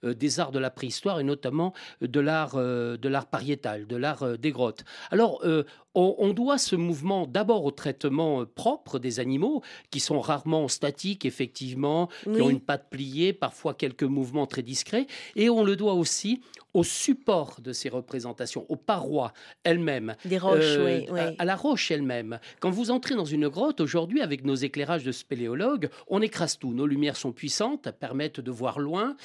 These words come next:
Speaker 1: mais, euh, effacent en quelque sorte, euh, toutes les rotondités, toutes les spécificités naturelles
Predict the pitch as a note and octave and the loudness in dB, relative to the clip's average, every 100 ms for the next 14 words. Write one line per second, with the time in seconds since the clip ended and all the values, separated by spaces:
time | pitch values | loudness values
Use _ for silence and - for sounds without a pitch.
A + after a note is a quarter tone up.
0 | - - C#3+ F#3+ B3 D#4 - C#3 - E3+ | -18 -6 2 4 2 0 2 0 2 -2
1 | - C#4+ - C#3 B2 B2+ B2 A#2 - G#3 | 0 0 -2 -4 -6 -8 -6 -8 -6 -8
2 | - - - - - C#3+ C#3+ G#3 G3+ - | -8 -16 -14 -20 0 0 2 -2 -2 0
3 | C#3+ C#3 D3 C#3+ C#3 C3 C3+ C3+ F#3 G3+ | 2 2 0 0 0 -2 -4 -4 -2 -2
4 | G3+ C#3+ C3+ - F3 E3 D3 B2+ C#3 C#3 | -4 -6 -4 -2 -4 -4 -8 -10 -10 -6
5 | F#3+ F3 C#3+ - B2+ E3 G3 | -2 0 -2 -4 -2 -2 -2